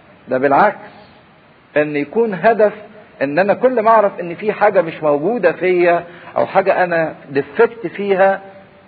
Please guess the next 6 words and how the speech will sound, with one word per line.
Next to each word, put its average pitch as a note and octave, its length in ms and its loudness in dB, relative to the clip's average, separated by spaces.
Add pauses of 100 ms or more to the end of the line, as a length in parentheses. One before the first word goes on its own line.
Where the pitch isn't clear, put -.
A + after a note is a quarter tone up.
(300)
لما B2+ 220 -4
أعرفها D3 500 2
بقى D3 420 -2 (600)
تقومني، C3 920 -2
تصحح D3 520 -8
مساري. B2+ 600 0